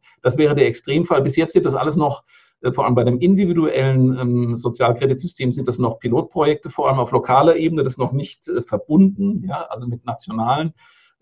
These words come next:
System. Aber im Unternehmensbereich ist es weiter fortgeschritten. Also dort sehen wir schon viele Sanktionen auch,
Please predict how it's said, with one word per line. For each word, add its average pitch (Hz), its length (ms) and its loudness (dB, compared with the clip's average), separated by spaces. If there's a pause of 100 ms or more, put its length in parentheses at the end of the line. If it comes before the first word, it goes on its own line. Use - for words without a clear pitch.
System. 147 580 -6 (240)
Aber 127 180 4
im 135 80 6
Unternehmensbereich 151 800 0
ist - 60 -20
es 135 100 -14
weiter 143 260 0
fortgeschritten. - 640 -4
Also 104 160 -4
dort 131 320 -2
sehen 127 460 -4
wir 135 100 2
schon 127 220 -4
viele 135 220 -6
Sanktionen 127 680 -2
auch, 120 340 -4